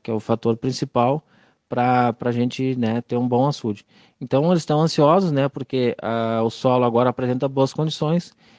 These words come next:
então todos querem que comece pela sua propriedade, mas a gente vai aí, ah, eu creio que, é, em torno aí de quinze dias, se não chover, quinze, vinte dias, se não tiver chuva nesse período, que talvez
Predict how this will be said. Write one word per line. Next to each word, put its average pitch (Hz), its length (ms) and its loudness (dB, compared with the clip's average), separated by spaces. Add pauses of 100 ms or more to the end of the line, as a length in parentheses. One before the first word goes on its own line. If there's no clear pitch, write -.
(140)
então 139 380 -4
todos 156 340 -4
querem 147 240 0
que 139 60 -16
comece 139 400 0
pela 139 160 0
sua 135 260 0
propriedade, 131 640 0 (380)
mas 123 260 0
a 120 40 -2
gente 120 220 -4
vai 117 360 0
aí, 117 420 0 (340)
ah, 104 420 -8 (360)
eu 110 140 -6
creio 127 320 0
que, 127 400 -2 (1300)
é, 107 200 -2
em 107 120 -2
torno 117 340 -2
aí 104 160 -2
de 110 120 -8
quinze 117 400 -4
dias, 117 500 -6 (340)
se - 180 -6
não 113 180 2
chover, 113 600 -2 (100)
quinze, 135 320 -2
vinte 120 260 -2
dias, 120 300 -4
se - 80 -10
não 117 120 0
tiver 113 440 0 (400)
chuva 123 420 -2
nesse 117 260 -2
período, 127 440 0
que 147 340 -4
talvez 120 580 -2